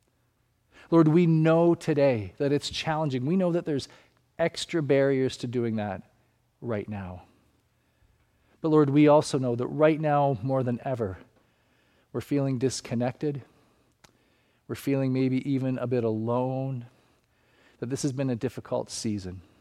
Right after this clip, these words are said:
Lord, today would we commit to reaching out and finding a place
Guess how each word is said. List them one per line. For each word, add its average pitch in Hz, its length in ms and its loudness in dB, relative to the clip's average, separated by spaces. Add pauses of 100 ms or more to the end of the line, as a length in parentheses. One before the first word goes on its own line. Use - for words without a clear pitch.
(920)
Lord, 143 220 2
today 135 240 0
would 127 180 -2
we 131 440 -2 (120)
commit 120 640 -8 (760)
to - 120 -12
reaching 135 440 -4
out 120 200 0
and 110 180 -6
finding 127 680 -2
a 123 80 -12
place - 680 -8